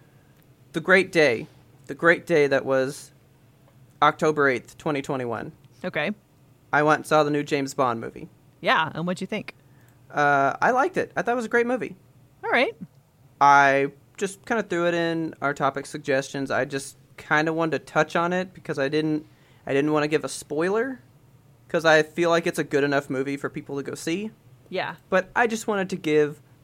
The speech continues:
Speaker 1: my little review, and I didn't want, I really thought I was gonna talk about it for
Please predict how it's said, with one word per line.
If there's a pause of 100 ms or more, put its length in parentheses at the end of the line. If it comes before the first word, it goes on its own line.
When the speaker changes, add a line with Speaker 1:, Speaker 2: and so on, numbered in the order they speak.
Speaker 1:
my
little
review, (400)
and
I
didn't
want, (1500)
I
really
thought
I
was
gonna
talk
about
it
for